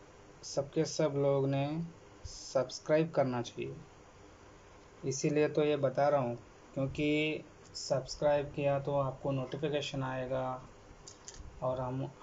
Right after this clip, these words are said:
हमारे साथ अपने link में रहेंगे, हमारे वीडियोज़ पे आपने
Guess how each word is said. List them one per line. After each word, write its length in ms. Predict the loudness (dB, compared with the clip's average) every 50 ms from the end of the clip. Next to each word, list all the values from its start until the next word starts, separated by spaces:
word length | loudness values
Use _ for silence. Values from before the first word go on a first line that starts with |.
| -12 -8
हमारे 320 | -4 -2 -2 0 0 -2 -2
साथ 340 | 2 6 6 6 6 6 4
अपने 760 | 2 2 -2 -2 -2 0 0 0 0 0 0 0 0 -2 -2 -4
link 320 | -2 0 0 0 0 0 0
में 140 | 0 0 2
रहेंगे, 500 | 2 2 2 0 0 0 -2 -2 -2 -4 -6 -10 -10 -10 -10 -8 -4
हमारे 280 | -2 0 0 2 2
वीडियोज़ 360 | 2 2 2 2 2 0 0 -2
पे 80 | -2 -2
आपने 360 | -2 -2 -2 -4 -4 -2